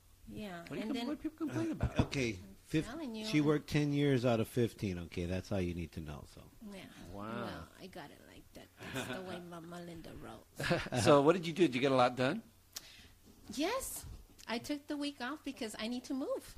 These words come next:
Speaker 2: Oh.
Speaker 1: Yes, and I focused, you know, you know, actually in two days I found an awesome apartment here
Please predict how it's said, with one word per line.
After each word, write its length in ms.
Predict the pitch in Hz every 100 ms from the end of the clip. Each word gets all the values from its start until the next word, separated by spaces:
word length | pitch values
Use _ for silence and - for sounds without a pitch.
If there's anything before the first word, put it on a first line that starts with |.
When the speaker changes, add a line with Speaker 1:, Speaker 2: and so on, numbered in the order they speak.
| -
Speaker 2:
Oh. 880 | 117 131 147 160 160 156 156 156 147
Speaker 1:
Yes, 200 | 143 139
and 100 | 127
I 160 | 117 - - -
focused, 460 | 214 208 220 -
you 140 | 202 196
know, 180 | 190 180 - - - 214
you 120 | 220
know, 60 |
actually 360 | 196 202 233 220
in 60 | 180
two 160 | -
days 200 | 196 196
I 40 | 190
found 240 | 175 170
an 60 | 170 - 190
awesome 280 | 180 - 180
apartment 420 | 175 170 - 151 -
here 120 | 190